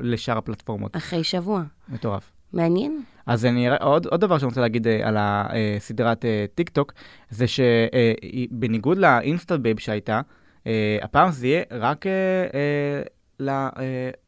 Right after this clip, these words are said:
Speaker 1: אור-, אורך? כן, יהיה רק לאורך.
Speaker 2: זה יהיה רק לאורך
Speaker 1: אוקיי.
Speaker 2: הסדרה?
Speaker 1: אה, אגב, זה לג-, זה,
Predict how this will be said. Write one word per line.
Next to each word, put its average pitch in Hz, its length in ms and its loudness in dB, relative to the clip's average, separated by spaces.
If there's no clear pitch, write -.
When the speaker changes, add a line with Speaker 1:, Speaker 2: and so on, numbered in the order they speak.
Speaker 1:
אור-, 113 240 -4
אורך? - 500 -8
כן, 160 220 -6
יהיה 131 180 -2
רק 151 120 -6
לאורך. 151 360 -6
Speaker 2:
זה 175 100 -8
יהיה 180 200 0
רק 175 180 -8
לאורך 175 340 -2
Speaker 1:
אוקיי. - 120 -10
Speaker 2:
הסדרה? 208 320 -4
Speaker 1:
אה, 233 200 8
אגב, 254 200 2
זה 120 120 2
לג-, 120 340 0
זה, 123 400 4